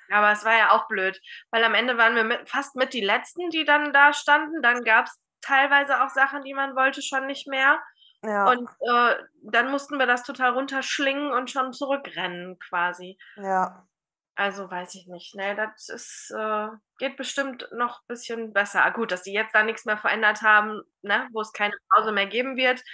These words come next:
Speaker 1: Jetzt wird die Gastro da bestimmt noch genutzt, aber vielleicht noch von zwanzig, dreißig Prozent.
Speaker 2: Ja, anders halt, ne?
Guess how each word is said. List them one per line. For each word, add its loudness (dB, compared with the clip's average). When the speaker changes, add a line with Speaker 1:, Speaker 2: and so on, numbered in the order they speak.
Speaker 1:
Jetzt -2
wird -6
die -8
Gastro 0
da 4
bestimmt -4
noch 2
genutzt, -2
aber 4
vielleicht -4
noch 0
von -6
zwanzig, -4
dreißig -2
Prozent. -12
Speaker 2:
Ja, 8
anders 6
halt, 2
ne? -4